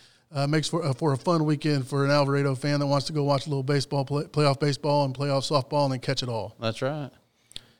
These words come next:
Speaker 1: Yeah, so it'll be an exciting time. Uh, I know, uh, Thursday night's game, we will be broadcasting, uh, the baseball versus Carter. Uh, Friday night,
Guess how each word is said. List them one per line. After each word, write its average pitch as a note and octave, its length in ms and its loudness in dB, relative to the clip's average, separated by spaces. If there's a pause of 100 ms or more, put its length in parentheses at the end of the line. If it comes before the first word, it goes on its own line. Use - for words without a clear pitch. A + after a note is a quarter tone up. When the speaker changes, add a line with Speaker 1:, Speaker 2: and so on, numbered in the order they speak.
(360)
Speaker 1:
Yeah, C3 140 2
so C#3+ 160 0
it'll D3+ 120 4
be D3 140 6
an C#3 80 6
exciting C#3 320 4
time. D3 300 8
Uh, C3 220 4 (200)
I C3+ 60 0
know, D3 400 6 (400)
uh, B2+ 140 0
Thursday D#3+ 340 6
night's D3+ 320 6
game, D3 240 6
we C#3+ 100 6
will D3 120 4
be C#3 100 2
broadcasting, C#3 800 4 (360)
uh, C3+ 160 0
the B2 440 -2
baseball C#3 420 0
versus B2 220 0
Carter. C#3 480 2 (400)
Uh, B2 180 0
Friday D3 380 4
night, D3 260 6